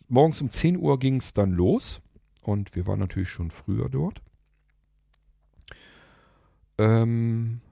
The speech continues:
und da waren natürlich viele andere auch. Da trifft man <laughs> auch immer andere Menschen dann noch. Man sitzt ja auch logischerweise an längeren Tischen dran mit anderen Menschen, kann sich ein bisschen unterhalten und, ähm,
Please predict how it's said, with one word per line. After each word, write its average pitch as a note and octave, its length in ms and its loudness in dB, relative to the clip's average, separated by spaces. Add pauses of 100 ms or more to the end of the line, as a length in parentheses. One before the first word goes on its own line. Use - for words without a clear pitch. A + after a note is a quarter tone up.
(140)
und G#2+ 180 0
da G#2+ 140 6
waren A2 100 6
natürlich A2+ 380 0
viele C#3+ 340 -2
andere G#2 340 -2
auch. G#2 460 -2
Da F2+ 300 -4
trifft - 320 -10
man F#2+ 100 -2
<laughs> - 120 -4
auch B2+ 180 2
immer F#2 180 0
andere G2 300 -2
Menschen C3 400 -4
dann C#2 160 -2
noch. D#3+ 240 -4
Man F2+ 120 -2
sitzt - 220 -12
ja - 80 -4
auch E2+ 260 -8
logischerweise F2 760 -4
an E2 120 -6
längeren E2+ 380 -2
Tischen E2+ 320 -8
dran E2+ 220 -6
mit D#2+ 100 -8
anderen E2 320 -8
Menschen, E2 380 -6 (560)
kann F2 180 -4
sich E2+ 180 -10
ein D#2 60 -6
bisschen E2+ 320 -4
unterhalten D#2+ 960 -8
und, E2 460 -12
ähm, D#2+ 400 -10